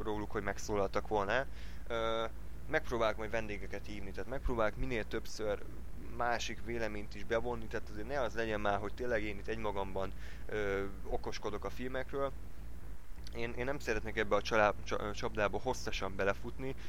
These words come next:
de azt azért, azt azért, ö, vegyétek figyelembe, hogy az első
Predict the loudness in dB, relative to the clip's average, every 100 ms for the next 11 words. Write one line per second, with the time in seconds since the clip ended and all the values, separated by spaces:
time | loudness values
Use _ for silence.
0 | -4 -2 0 0 -2 0 0 0 -4 -2
1 | 0 0 0 0 2 2 2 0 -2 -4
2 | -4 -4 2 4 4 2 0 2 2 2
3 | 0 2 2 2 0 0 0